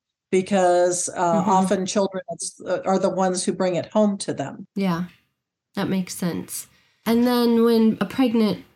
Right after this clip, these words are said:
Speaker 2: mom gets covid, are they at higher risk for developing complications?
Speaker 1: Well, so early in pregnancy, the statistics show that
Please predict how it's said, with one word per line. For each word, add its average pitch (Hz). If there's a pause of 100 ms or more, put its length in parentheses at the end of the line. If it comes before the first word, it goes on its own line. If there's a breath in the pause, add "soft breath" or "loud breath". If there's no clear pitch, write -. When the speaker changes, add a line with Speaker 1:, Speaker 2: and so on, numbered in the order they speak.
(140)
Speaker 2:
mom 190 (160)
gets 262
covid, 180
are 214
they 226
at 196
higher 196
risk 185
for 185 (140 loud breath)
developing 202
complications? 190 (500)
Speaker 1:
Well, 254
so 262
early 359
in 233
pregnancy, 208
the 202
statistics 240
show 226
that 190